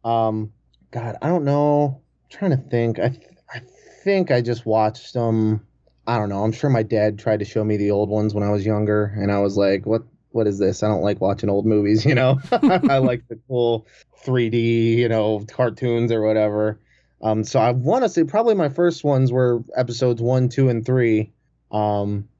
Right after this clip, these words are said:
and then I probably, once I was old enough to realize, "Hey, these movies are awesome," um, that's when I think I went back, watched the original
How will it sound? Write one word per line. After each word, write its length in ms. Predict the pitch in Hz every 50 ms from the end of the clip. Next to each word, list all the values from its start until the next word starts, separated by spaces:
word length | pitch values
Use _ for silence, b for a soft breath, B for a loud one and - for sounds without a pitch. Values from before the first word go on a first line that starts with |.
| _ _ _ _ _ -
and 260 | 110 117 117 120 120 127
then 180 | 135 139 139
I 80 | 135 127
probably, 640 | 120 - - 131 123 123 120 123 117 117 120 117 117 113
once 300 | 113 117 120 117 117 -
I 440 | 113 113 113 110 107 107 107 107 110 113 120 - _ _ _ _ _
was 380 | - - 110 104 104 113 110 98
old 220 | 117 113 117 107
enough 240 | 110 110 104 101 -
to 100 | - -
realize, 460 | 110 110 110 104 104 104 101 101 98
"Hey, 240 | 95 113 113 107 101
these 220 | 101 101 104 104 110
movies 260 | 110 110 107 107 98
are 220 | 101 104 98 - - -
awesome," 640 | 92 98 110 107 - - 104 98 98 101 101 104 - _ _ _ _ _ _ - -
um, 380 | 107 104 98 92 92 101 98
that's 280 | 98 120 123 123 120 -
when 140 | 123 117 110
I 80 | 107
think 220 | 104 - 110 107 110
I 80 | 107
went 200 | 107 110 107 101
back, 320 | 92 110 107 104 104 101 -
watched 480 | 104 107 104 101 98 98 - - - _ _ -
the 140 | 113 110 110
original 760 | 107 107 110 113 107 101 110 107 104 101 98 98 92 82 71